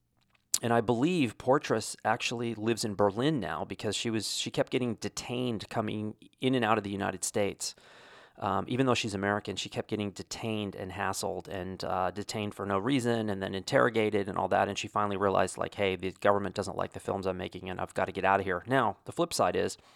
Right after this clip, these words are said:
I hear Berlin is awesome. So, uh, maybe that wasn't such a bad trade-off. I'm guessing she was from the Northeast, lived in the Northeast. And, uh, it's not like I don't like the Northeast of America.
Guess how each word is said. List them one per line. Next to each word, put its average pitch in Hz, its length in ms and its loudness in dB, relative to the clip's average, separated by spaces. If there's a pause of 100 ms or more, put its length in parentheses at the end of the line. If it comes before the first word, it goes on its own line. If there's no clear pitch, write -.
(280)
I 113 80 4
hear 143 180 2
Berlin 110 420 4
is 95 200 -4
awesome. 101 460 4 (840)
So, 107 380 4
uh, 107 280 8
maybe 123 240 2
that 135 180 4
wasn't 123 320 4
such - 240 0
a 120 60 0
bad 104 260 2
trade-off. 127 520 2
I'm 110 120 2
guessing 110 340 2
she 117 160 -2
was 110 100 0
from 110 180 -2
the 104 80 2
Northeast, 107 600 0 (220)
lived 117 260 2
in 117 80 2
the 110 60 2
Northeast. 113 640 0 (340)
And, 107 240 4
uh, 101 80 12
it's - 140 2
not 151 120 2
like 139 160 2
I 123 40 4
don't 117 220 0
like 110 260 2
the 135 80 0
Northeast 151 580 -2 (180)
of 127 140 2
America. 151 520 0